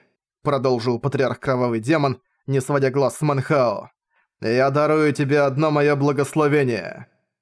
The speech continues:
С каждой следующей ступенью ты будешь получать по одному благословению.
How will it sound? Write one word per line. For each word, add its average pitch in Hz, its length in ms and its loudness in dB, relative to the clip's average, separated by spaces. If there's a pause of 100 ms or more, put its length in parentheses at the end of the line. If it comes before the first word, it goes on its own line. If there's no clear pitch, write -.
(120)
С - 120 -16
каждой 135 460 2
следующей 139 440 0
ступенью 147 560 -2
ты 151 120 -2
будешь 135 300 -2
получать 127 540 -2
по 196 120 2
одному 175 300 2
благословению. 135 1040 0